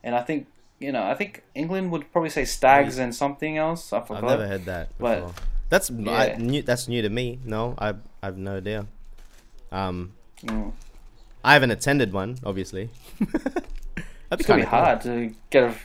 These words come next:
Speaker 1: get a friendship. Yeah, yeah, probably have to be a year in and be friends with someone for a whole
Speaker 2: For a
Speaker 1: year.
Speaker 2: while, yeah.
Speaker 1: Like, probably one of your day ones in England
Speaker 2: Yeah.
Speaker 1: now.
Speaker 2: 'Cause I don't
Speaker 1: And they're
Speaker 2: think,
Speaker 1: about to get married. Maybe the
Speaker 2: I don't think
Speaker 1: couple,
Speaker 2: any of my
Speaker 1: and
Speaker 2: mates
Speaker 1: then,
Speaker 2: are gonna
Speaker 1: you
Speaker 2: get
Speaker 1: know.
Speaker 2: married here, like,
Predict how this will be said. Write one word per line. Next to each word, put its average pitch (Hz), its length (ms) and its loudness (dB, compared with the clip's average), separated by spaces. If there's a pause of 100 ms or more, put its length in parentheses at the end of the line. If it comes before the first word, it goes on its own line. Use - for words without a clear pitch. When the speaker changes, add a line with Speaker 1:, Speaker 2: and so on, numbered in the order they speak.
(180)
Speaker 1:
get 123 160 2
a 113 60 2
friendship. 131 420 2
Yeah, 147 160 6
yeah, 139 240 4
probably 175 200 8
have 170 120 6
to 139 80 -2
be 131 80 2
a 117 120 0
year 120 300 4
in 147 220 2 (420)
and 113 140 0
be 117 60 0
friends 120 280 0
with 120 120 -6
someone 120 260 4
for 120 140 4
a 113 60 2
whole 117 220 2
Speaker 2:
For 98 100 0
a 92 40 2
Speaker 1:
year. 92 80 2
Speaker 2:
while, 90 280 2
yeah. 90 260 0
Speaker 1:
Like, 113 160 2
probably 131 180 10
one 127 140 6
of 123 60 2
your 120 100 -2
day 131 200 12
ones 127 300 4
in 120 160 -2
England 120 360 0
Speaker 2:
Yeah. 120 80 2
Speaker 1:
now. 87 280 2 (120)
Speaker 2:
'Cause 123 100 2
I 165 80 10
don't 196 160 8
Speaker 1:
And 139 100 6
they're 127 160 6
Speaker 2:
think, 113 80 4
Speaker 1:
about 123 180 4
to 123 80 -4
get 117 140 0
married. 123 240 0
Maybe 151 160 8
the 135 60 2
Speaker 2:
I 143 120 8
don't 151 80 10
think 151 120 8
Speaker 1:
couple, - 40 4
Speaker 2:
any 147 120 8
of 139 60 10
my 123 60 10
Speaker 1:
and 117 80 8
Speaker 2:
mates 123 220 8
Speaker 1:
then, 117 80 2
Speaker 2:
are 120 40 6
gonna 117 60 6
Speaker 1:
you 107 60 6
Speaker 2:
get 95 80 4
Speaker 1:
know. 104 80 6
Speaker 2:
married 104 200 6
here, 87 280 2
like, 82 400 -4